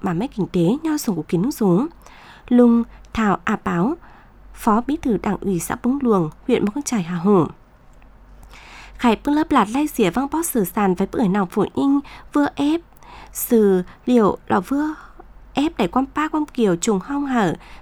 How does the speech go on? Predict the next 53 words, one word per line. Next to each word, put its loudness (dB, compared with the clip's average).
là 2
viện 2
mà -2
mấy -4
kinh -2
tế -2
có -2
dạo -2
mắng. 0
Liệu 2
hư, 0
lò 4
tỏi 0
năm 0
ép -4
đẹp 0
lại -2
kinh -2
nghiệm 2
cùng -4
việc 0
dây -2
sườn 0
bút -6
năm. 4
Cuồng 6
bất -4
bị 2
cải -4
ma -2
đầy 0
khu -10
bồng -2
trào -4
khó -4
bất -4
cấp -2
bưng -2
hành. 2
Nà 0
vỉa 2
lạt -2
lay -2
xỉa 2
văng -4
bót -4
sử -2
sản, -4
nàng -2
xã -2
Búng -2
Luồng 0
của -14